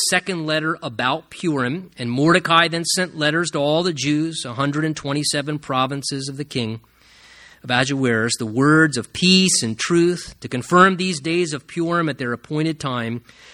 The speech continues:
as Mordecai the Jew and Queen Esther had prescribed for them,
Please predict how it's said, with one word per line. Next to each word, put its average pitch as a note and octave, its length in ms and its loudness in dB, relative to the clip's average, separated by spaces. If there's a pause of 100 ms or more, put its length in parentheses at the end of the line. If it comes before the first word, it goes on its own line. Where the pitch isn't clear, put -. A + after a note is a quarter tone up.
(120)
as C#3 180 2
Mordecai F#3+ 540 4
the F#3+ 100 0
Jew D3 340 -4
and D3+ 120 -6
Queen D3+ 240 -4
Esther C#3+ 300 -4
had B2 220 -4
prescribed C#3 560 0
for B2 100 -12
them, G#2+ 400 -8